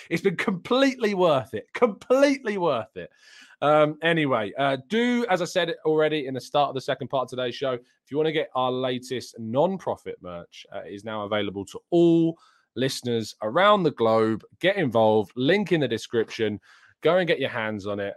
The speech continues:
um, and help support some great causes, some, uh, local business as well. Um, and, uh, yeah, I look forward to, if this is successful, bringing you some more stuff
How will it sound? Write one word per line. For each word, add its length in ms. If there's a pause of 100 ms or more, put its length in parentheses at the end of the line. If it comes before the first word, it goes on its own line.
(100)
um, 500
and 100
help 180
support 360
some 180
great 420
causes, 540
some, 160
uh, 60
local 320
business 460
as 120
well. 300 (300)
Um, 520 (100)
and, 420
uh, 280
yeah, 340
I 60
look 180
forward 320
to, 160
if 120
this 200
is 60
successful, 720
bringing 280
you 120
some 180
more 220
stuff 440